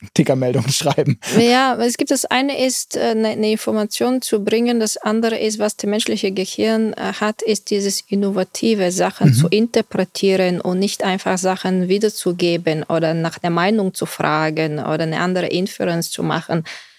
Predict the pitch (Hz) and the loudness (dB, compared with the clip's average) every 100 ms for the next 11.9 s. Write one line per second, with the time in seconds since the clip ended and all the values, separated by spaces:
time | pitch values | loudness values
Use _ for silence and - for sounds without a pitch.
0 | _ _ - 208 - - - - 220 240 | _ _ 0 0 0 -6 -8 -4 0 0
1 | - 202 - - 196 196 220 - 214 202 | 0 -4 -4 -4 -4 -4 -4 -2 -2 -2
2 | 214 220 220 208 202 - - 190 240 - | -2 0 0 -2 -4 -6 -4 0 0 0
3 | 190 175 156 147 - - - - 127 175 | -4 -2 -6 -6 -8 -6 -2 2 2 2
4 | 185 202 196 - 190 180 190 196 196 - | 0 -2 -2 -2 -2 0 0 0 -2 -2
5 | 180 180 190 190 202 185 185 - 196 185 | -4 0 -2 -2 -4 -2 0 0 -2 -4
6 | - 185 175 175 208 208 220 196 185 180 | -2 -2 0 0 0 2 2 2 0 0
7 | 185 220 294 247 240 233 220 262 - 240 | -2 0 2 2 2 0 0 -2 0 0
8 | 233 226 - 220 - 214 302 320 - - | 0 0 -2 -4 0 0 0 -2 -8 -20
9 | _ _ _ _ - 196 240 240 254 - | _ _ _ _ 0 2 4 2 0 0
10 | 247 220 214 220 233 - - - 214 214 | 0 2 2 0 -2 -6 -4 -2 0 0
11 | 208 208 - 208 220 214 233 226 | 0 0 0 0 0 0 0 0